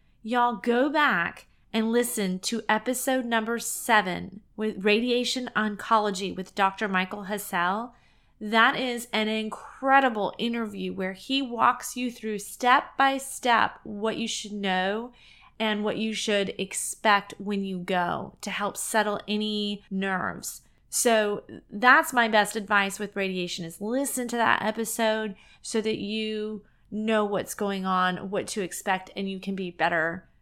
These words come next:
prepared. I will add, in addition to listening to that episode, one more thing. I was overwhelmed, y'all. When I was told that I needed radiation, first of all, I was in a very emotionally raw moment of my life.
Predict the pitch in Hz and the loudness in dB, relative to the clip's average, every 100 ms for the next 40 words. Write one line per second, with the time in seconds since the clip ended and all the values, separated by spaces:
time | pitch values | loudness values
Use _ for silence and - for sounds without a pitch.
0 | _ - 196 190 170 147 - - _ _ | _ -10 -10 -4 -2 -2 -4 -14 _ _
1 | _ 262 254 277 330 339 214 196 190 190 | _ 0 2 4 4 6 6 6 4 2
2 | 190 220 208 214 233 226 208 - 220 202 | -2 -4 -4 -4 -4 -4 -6 -2 0 2
3 | 196 214 202 - 208 196 190 190 180 185 | 0 -2 -6 -6 -6 -6 -2 0 0 0
4 | 202 202 202 196 185 214 226 226 202 190 | -6 -6 -4 -4 -4 -2 -2 0 -4 -4
5 | 196 175 170 185 _ _ _ - 269 320 | -6 -6 -8 -12 _ _ _ -2 2 2
6 | 320 294 254 202 190 214 247 185 - 190 | 4 2 4 4 6 6 4 -2 -4 -4
7 | 196 185 180 214 - 220 - 220 254 294 | 2 4 4 0 -2 0 4 4 4 -2
8 | - 240 247 220 - 202 220 226 208 208 | -4 -4 -2 0 2 2 0 -4 -2 -2
9 | 202 196 - 180 240 240 - 185 202 196 | 0 -2 -4 -6 -4 -4 0 0 0 -2
10 | 190 - 208 196 220 247 - 202 196 196 | -6 -6 -4 -2 0 0 -2 -4 -4 -4
11 | - 202 196 190 - 185 190 185 180 180 | -6 -6 -6 -6 -8 -2 2 2 2 -2
12 | 190 - - - 190 165 160 170 180 175 | -4 -14 -14 -2 0 0 -4 -2 -2 0
13 | 139 - - | -2 -2 -10